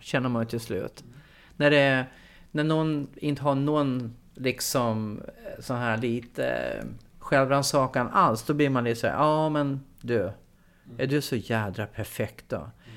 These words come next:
Då är det bättre, det, det blir mer sympati, tycker jag, om någon då säger liksom, "Ah,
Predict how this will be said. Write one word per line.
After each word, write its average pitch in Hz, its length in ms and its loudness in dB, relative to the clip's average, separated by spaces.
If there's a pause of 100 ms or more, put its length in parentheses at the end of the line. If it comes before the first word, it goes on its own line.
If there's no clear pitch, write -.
(200)
Då 175 80 0
är - 20 2
det 165 120 -4
bättre, 147 460 -2
det, 151 280 -6
det 196 240 -4
blir 208 120 2
mer 214 280 2
sympati, 175 640 -2
tycker 123 280 -8
jag, 117 180 -4
om 123 140 -6
någon 117 180 -4
då 110 100 -6
säger - 340 -8
liksom, - 200 -14 (680)
"Ah, 107 120 -4